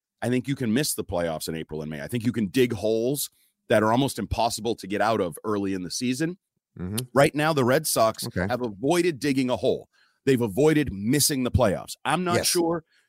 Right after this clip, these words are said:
Speaker 1: your August desires of them playing meaningful baseball and pursuing a wild card or whatever, I'm not sure that's gonna come to fruition, but I know they avoided it being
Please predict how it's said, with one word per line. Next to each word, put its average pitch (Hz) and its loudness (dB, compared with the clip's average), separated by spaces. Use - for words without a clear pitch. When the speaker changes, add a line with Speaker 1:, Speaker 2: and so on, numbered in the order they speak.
Speaker 1:
your 151 8
August 147 4
desires 147 0
of 110 -6
them 139 -2
playing 131 -4
meaningful 143 -4
baseball 139 -2
and 131 -8
pursuing 143 -8
a 139 -10
wild 127 -2
card 135 0
or 127 0
whatever, 120 0
I'm 185 -2
not 180 -2
sure 151 -2
that's 175 -10
gonna 190 -8
come 190 -8
to 190 -8
fruition, 196 -2
but 135 4
I 127 4
know 147 2
they 147 0
avoided 139 -2
it 120 -4
being 120 -4